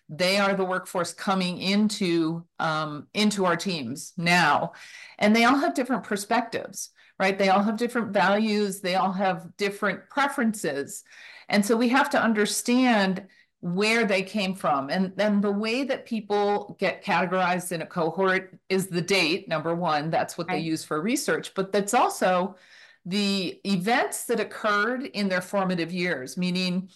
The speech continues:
Speaker 1: they have to be old enough to remember it. And that is really what develops why we are like we are. And so, for example, Gen Z, which is the, the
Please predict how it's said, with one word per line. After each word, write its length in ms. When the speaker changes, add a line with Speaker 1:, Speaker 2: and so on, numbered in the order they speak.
Speaker 1:
they 80
have 200
to 80
be 120
old 160
enough 280
to 120
remember 540
it. 300
And 460
that 300
is 200
really 240
what 220
develops 680
why 680
we 220
are 160
like 340
we 200
are. 440
And 100
so, 100
for 140
example, 440
Gen 300
Z, 640
which 220
is 160
the, 340
the 440